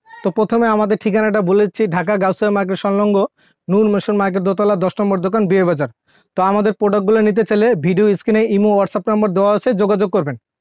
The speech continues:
আমাদের প্রোডাক্টগুলো নিতে চাইলে, আ, অবশ্যই ফোনে যোগাযোগ করবেন আর ঝটপট অর্ডার করবেন।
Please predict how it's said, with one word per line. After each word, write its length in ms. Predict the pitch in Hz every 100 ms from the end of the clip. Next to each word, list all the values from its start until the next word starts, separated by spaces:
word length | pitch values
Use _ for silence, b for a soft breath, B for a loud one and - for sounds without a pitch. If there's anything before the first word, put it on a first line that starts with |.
| b b b -
আমাদের 300 | 160 196 202
প্রোডাক্টগুলো 420 | 208 208 208 220
নিতে 260 | 220 214 240
চাইলে, 320 | 226 202 240 - _ _ _ _ 175
আ, 80 |
অবশ্যই 480 | 165 185 190 - 233
ফোনে 380 | 190 214 220 240
যোগাযোগ 380 | 175 196 202 214
করবেন 360 | 226 196 294 - _ _ _ _
আর 200 | 160 160
ঝটপট 420 | 165 185 - 220 214
অর্ডার 220 | 190 190
করবেন। 320 | 190 208